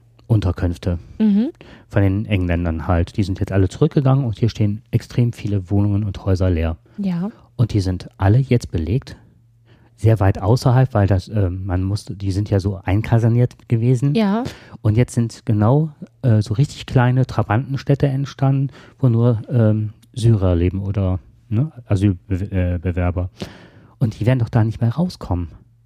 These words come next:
Speaker 1: Es gibt ganze Straßenzüge bei uns hier in der Ecke schon vorher von den Russlanddeutschen, wo damals unser, äh, Rohbauer, der hat gesagt,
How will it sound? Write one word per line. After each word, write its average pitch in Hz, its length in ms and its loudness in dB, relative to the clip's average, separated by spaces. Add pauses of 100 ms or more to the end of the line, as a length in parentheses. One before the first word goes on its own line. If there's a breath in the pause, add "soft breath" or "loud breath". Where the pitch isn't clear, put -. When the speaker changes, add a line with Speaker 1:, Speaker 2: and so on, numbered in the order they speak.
(640 soft breath)
Speaker 1:
Es - 180 0
gibt - 260 -2
ganze 135 300 0
Straßenzüge 143 800 -2
bei 135 120 -4
uns 147 220 -2
hier 131 240 2
in 120 100 -6
der 117 140 0
Ecke 123 240 0
schon 110 220 -4
vorher 120 280 2
von 113 120 -2
den 104 100 -2
Russlanddeutschen, 127 760 -4 (400 loud breath)
wo 110 160 2
damals 123 380 2
unser, 101 600 0 (160)
äh, 110 80 0
Rohbauer, 113 720 2
der 107 140 0
hat - 80 -4
gesagt, - 360 -2